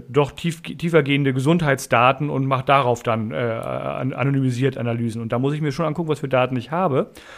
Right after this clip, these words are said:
um auch das Risiko abschätzen zu können für die betroffene Person, wenn ich jetzt anonymisiere,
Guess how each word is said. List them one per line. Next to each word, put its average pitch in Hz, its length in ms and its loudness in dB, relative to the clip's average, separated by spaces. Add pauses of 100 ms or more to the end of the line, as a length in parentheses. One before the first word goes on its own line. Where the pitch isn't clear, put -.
(440)
um 165 400 4 (460)
auch 147 440 2 (200)
das 143 160 0
Risiko 208 340 2
abschätzen 135 420 -2
zu 123 120 -8
können 131 280 0
für 139 140 -4
die 139 80 0
betroffene 127 420 -2
Person, 127 360 -2
wenn 175 160 6
ich 202 140 2
jetzt 147 220 0
anonymisiere, 127 880 0